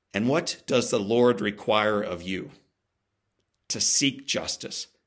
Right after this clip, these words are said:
to love mercy, and to walk humbly with your God." Let's listen to these words again. Seek justice, love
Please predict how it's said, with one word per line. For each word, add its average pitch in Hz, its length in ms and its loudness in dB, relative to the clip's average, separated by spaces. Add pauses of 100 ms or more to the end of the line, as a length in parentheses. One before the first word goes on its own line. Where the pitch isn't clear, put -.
(280)
to 120 180 2
love 110 480 2
mercy, - 540 -8 (360)
and 107 160 -4
to 110 80 0
walk 107 340 -2
humbly - 680 -2 (240)
with - 260 -8
your 78 120 -10
God." - 440 -12 (920)
Let's - 260 -14
listen 220 260 -8
to 247 80 -8
these - 180 -6
words 90 260 -6
again. 82 380 -12 (800)
Seek - 640 0 (340)
justice, - 840 -4 (680)
love 107 720 0